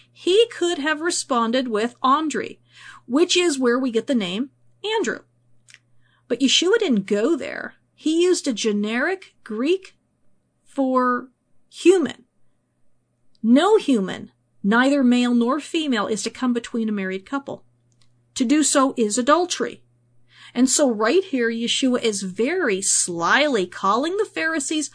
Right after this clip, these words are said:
onto the carpet for polygyny being another form of adultery. It simply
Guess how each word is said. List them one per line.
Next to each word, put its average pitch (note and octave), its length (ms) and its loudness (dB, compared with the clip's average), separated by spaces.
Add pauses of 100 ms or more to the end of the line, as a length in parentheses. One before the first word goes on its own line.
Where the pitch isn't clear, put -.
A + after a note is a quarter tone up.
(420)
onto D4 420 6
the D#4 140 4
carpet D#4 580 0
for D4+ 540 -2 (260)
polygyny C#4+ 680 0
being C4 340 0
another A#3 380 0
form A3 500 -4
of G#3+ 300 -2
adultery. B3+ 800 -4 (1200)
It C4 140 -2
simply D#4 540 2